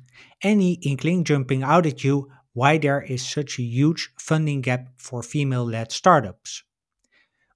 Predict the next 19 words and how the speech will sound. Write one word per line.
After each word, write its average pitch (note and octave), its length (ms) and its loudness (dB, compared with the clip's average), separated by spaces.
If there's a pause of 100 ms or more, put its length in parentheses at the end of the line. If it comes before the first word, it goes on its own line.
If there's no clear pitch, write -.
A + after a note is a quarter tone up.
Well, D3 340 -2 (360)
thank G3+ 240 2
you E3 80 2
very C3+ 260 4
much A#2+ 240 -2
for - 160 -10
this G#2+ 200 -8
question, E3 360 0
Sylvia. F3 600 2 (120)
I C3 120 -4
think B2+ 260 -8
it's C#3+ 180 -8
a C#3+ 60 -6 (200)
very C#3 440 4
interesting B2 680 -4 (260)
topic B2+ 400 -8
to B2 100 -10
dive A2+ 320 -2
into, E3+ 440 0